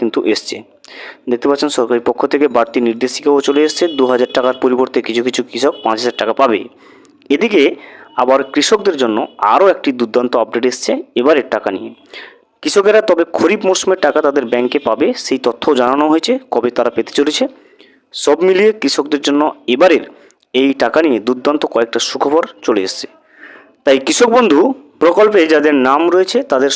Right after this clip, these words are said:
সকলের এই তথ্য জানা কিন্তু অত্যন্ত জরুরি হয়ে দাঁড়িয়েছে। দেখতে পাচ্ছেন, যে সমস্ত উপভোক্তারা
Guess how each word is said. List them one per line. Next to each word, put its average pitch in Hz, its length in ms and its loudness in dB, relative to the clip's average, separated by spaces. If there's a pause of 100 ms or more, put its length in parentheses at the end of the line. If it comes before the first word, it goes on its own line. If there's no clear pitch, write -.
সকলের 170 360 2 (160)
এই 131 160 -4
তথ্য - 180 -4 (140)
জানা 123 240 0
কিন্তু 135 180 -6 (100)
অত্যন্ত - 280 -6 (480)
জরুরি 175 360 2
হয়ে 131 140 2 (440)
দাঁড়িয়েছে। 110 380 0 (240)
দেখতে 127 200 -2
পাচ্ছেন, 160 240 0 (640)
যে 135 160 0
সমস্ত 196 280 0 (360)
উপভোক্তারা 135 460 0